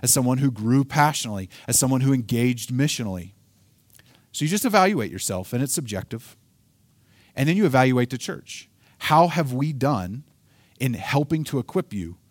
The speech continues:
to participate faithfully, to serve sacrificially, to grow generously? And that way of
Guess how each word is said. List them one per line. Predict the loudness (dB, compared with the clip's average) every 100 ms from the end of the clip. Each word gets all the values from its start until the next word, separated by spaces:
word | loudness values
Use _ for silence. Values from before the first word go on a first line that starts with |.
| _ _ _ _ _ -14
to | -12
participate | -6 -4 -2 -4 -4
faithfully, | -8 -8 -10 -12
to | -8 -6
serve | -4 -4
sacrificially, | -4 -4 -6 -10 -10 -10 -10 -12
to | -12
grow | -10 -10
generously? | -10 -12 -12 -10 -10 -10 -18 -20 _ _ _ _ _ _ _ _ -20 _ 2
And | 4 4 2 -6 -10 _ _ _ _ -6
that | 4 6 6 2
way | 2 4 4 2
of | 2 2 2 -2 -6